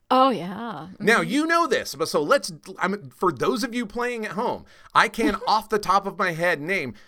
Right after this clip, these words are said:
Speaker 2: three different movies called Ninja, Ninja Two,
Speaker 1: <laughs>
Speaker 2: and Ninja Three, The Domination. By the way, Ninja Three, The Domination is dope. That one is
Speaker 1: <laughs> Okay.
Speaker 2: good. You also have American Ninja One and Two. Uh,
Speaker 1: Uh-huh.
Speaker 2: this is all in the movies.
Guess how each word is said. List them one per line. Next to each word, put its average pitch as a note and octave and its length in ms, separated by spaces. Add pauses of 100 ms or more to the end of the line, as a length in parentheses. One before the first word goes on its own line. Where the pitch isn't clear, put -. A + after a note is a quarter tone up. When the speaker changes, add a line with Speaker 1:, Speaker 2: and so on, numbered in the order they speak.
(120)
Speaker 2:
three G3+ 400
different F#3+ 400
movies D#3 340
called B2 300
Ninja, E3 500 (260)
Ninja D3+ 340
Two, G3 400
Speaker 1:
<laughs> - 100
Speaker 2:
and D3 260
Ninja D#3+ 300
Three, D3 300
The C#3 120
Domination. B2+ 760
By C#3 200
the C#3+ 60
way, C#3+ 200
Ninja C#3 280
Three, C3+ 240
The A#2+ 80
Domination B2 560
is F#2+ 120
dope. F#2 440 (440)
That A2+ 200
one B2+ 120
is A#3+ 200
Speaker 1:
<laughs> - 80
Okay. - 140
Speaker 2:
good. - 1080
You G3+ 120
also A3+ 320
have F#3 300
American E3+ 680
Ninja F3 320
One E3 260
and F3 160
Two. G#3+ 540 (220)
Uh, G3+ 200
Speaker 1:
Uh-huh. E3+ 280
Speaker 2:
this F#3 120
is D#3+ 120
all A3 180
in B3 60
the A3+ 80
movies. C3 400